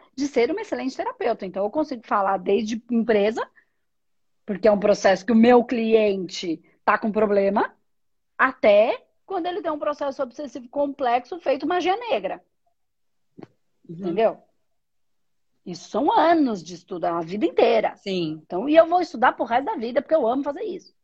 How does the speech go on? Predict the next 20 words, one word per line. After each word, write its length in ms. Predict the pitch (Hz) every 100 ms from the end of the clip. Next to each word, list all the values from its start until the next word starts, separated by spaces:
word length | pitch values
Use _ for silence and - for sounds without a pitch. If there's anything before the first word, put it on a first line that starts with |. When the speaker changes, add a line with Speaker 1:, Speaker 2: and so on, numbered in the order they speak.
| _ -
Speaker 1:
É 80 | 180
igual 160 | 180
quem 120 | 180 294
gosta 120 | 247
de 60 |
fazer 180 | 214 196
bolo, 280 | 190 196 240
vai 160 | 285 -
aprender 320 | 254 269 254
quinhentas 300 | 269 - 640
técnicas 380 | - 269 269 226
diferentes 320 | - 220 254
até 140 | -
o 40 | 311
resto 140 | 349
da 100 | 415
vida, 200 | 339 311
porque 100 | -
é 60 | 349
prazer. 580 | 349 320 320 226 180